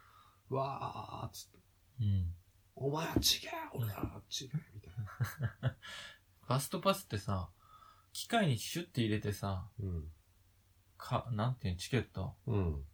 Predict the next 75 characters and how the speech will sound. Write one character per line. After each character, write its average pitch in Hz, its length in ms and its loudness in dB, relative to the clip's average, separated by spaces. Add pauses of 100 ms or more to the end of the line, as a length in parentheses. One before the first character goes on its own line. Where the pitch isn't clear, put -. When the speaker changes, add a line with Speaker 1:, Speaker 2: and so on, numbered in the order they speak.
Speaker 2:
そ - 200 -6
れ 214 100 4
で 208 140 0
出 196 140 4
す - 80 -6
じ 123 100 2
ゃ 98 80 4
な 90 100 -2
い。 90 60 -2
だ 120 120 4
か 113 120 4
ら、 90 160 0 (100)
Speaker 1:
あ、 98 180 -4
Speaker 2:
手 - 120 0
分 220 180 4
け 233 140 2
で 127 120 6
き 139 120 4
な 196 120 6
い 120 60 4
で 98 80 0
す - 160 -6
よ。 - 60 -8
Speaker 1:
ね - 60 -12 (1400)
え、 - 20 -2
そ 98 160 -8
れ、 - 140 -6
ま 104 240 -2
あ、 98 60 -2 (140)
い 113 60 0
き 135 140 -4
な 143 100 0
り 127 100 0
シ 135 180 -4
ン 135 60 0
グ 131 80 0
ル 123 120 0
デ 113 80 4
ー 101 60 2
ト 78 100 -4
に 64 60 -4
な 64 60 -6
っ - 40 -10
ち - 80 -20
ゃ - 80 -20
う - 40 -12
ね。 - 60 -8 (220)
Speaker 2:
そ - 160 -4 (120)
う。 - 20 8 (1300)
<laughs> - 60 -
ま 151 320 4
あ、 - 60 -20
い 147 80 4
い 190 40 4
ん - 20 4
で 175 100 6
す - 80 2
よ。 107 60 0
ほ 113 120 4
ら、 98 140 0 (680)
あ 110 180 0
れ 123 100 0
で 151 120 2
し 156 100 -2
ょ、 170 160 4
あ 117 80 4
の、 101 220 0
ポ 110 140 -2
ッ - 60 -8
ド 120 120 -2
キ 131 100 2
ャ 135 60 4
ス - 80 -6
ト 107 100 -4
さ、 104 440 0